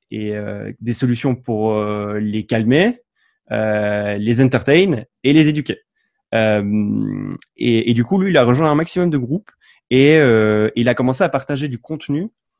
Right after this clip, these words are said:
euh, principalement des petits guides. Donc, en fait, il avait fait des petits P D F, par exemple, ou des, des petits guides Google Doc ou autres, avec des astuces. Euh, par exemple, alors, je sais pas s'il a fait ça, mais j'ai vu quelqu'un faire ça.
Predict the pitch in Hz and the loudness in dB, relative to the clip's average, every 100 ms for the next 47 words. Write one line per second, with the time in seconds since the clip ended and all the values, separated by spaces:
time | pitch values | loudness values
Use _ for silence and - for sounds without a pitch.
0 | _ _ 113 113 113 110 - - 135 - | _ _ -8 -4 -4 -6 -8 -6 -6 -2
1 | 139 180 135 - 135 131 120 117 104 104 | -2 -2 -4 -6 -12 -10 -10 -8 -6 -8
2 | 107 147 127 110 123 123 - 156 151 117 | -6 -4 -2 -4 -4 -8 -8 -4 -2 0
3 | 127 - 110 98 104 131 _ - 101 95 | -2 -4 -6 -6 -8 -10 _ -18 -14 -10
4 | 98 95 95 - - 110 110 104 110 110 | -8 -10 -12 -20 -20 -14 -16 _ -10 -8
5 | 110 - 120 - _ - - 110 123 139 | -8 -6 -8 -8 _ -20 -12 -2 0 2
6 | 117 120 - - 151 - - _ _ - | 0 -2 -6 -8 -8 -10 -20 _ _ -10
7 | 110 107 98 107 107 107 135 123 107 107 | -6 -6 -4 -6 -6 -6 -6 -4 -6 -6
8 | 104 90 101 - 139 - 113 - 107 139 | -8 -12 -16 -8 -8 -4 -4 -4 -4 -4
9 | 107 101 104 110 120 113 - 123 143 | -4 -8 -12 -10 -8 -10 -8 -4 -4